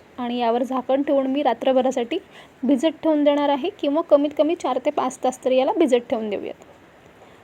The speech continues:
तर आता मी रात्रभरासाठी साबुदाणा भिजत घातलेला होता आणि तुम्ही बघू शकता, साबुदाणा अगदी सुरेख असा भिजलेला आहे, अगदी फुललेला आहे, तुम्ही बघा, आणि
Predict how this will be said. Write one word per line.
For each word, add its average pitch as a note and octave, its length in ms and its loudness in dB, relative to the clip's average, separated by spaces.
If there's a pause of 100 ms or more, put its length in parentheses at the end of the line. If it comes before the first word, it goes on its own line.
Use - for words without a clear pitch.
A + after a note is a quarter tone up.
(360)
तर C4+ 80 6
आता C4 200 0
मी C#4+ 100 2
रात्रभरासाठी C4+ 840 0
साबुदाणा B3+ 400 -2
भिजत C4 300 -2
घातलेला C4+ 440 0
होता C#4+ 340 -2 (180)
आणि B3+ 260 -8
तुम्ही C4+ 140 -2
बघू A#3 240 -2
शकता, C4 360 -6
साबुदाणा B3+ 600 -4
अगदी C4+ 500 -4
सुरेख C4+ 520 0
असा C#4+ 240 0
भिजलेला C4+ 460 0
आहे, C4+ 260 -2 (1120)
अगदी B3+ 500 -6 (540)
फुललेला C#4 560 2
आहे, C#4 320 -4
तुम्ही C#4+ 260 -4
बघा, A#3+ 320 -2 (1120)
आणि C#4 240 -4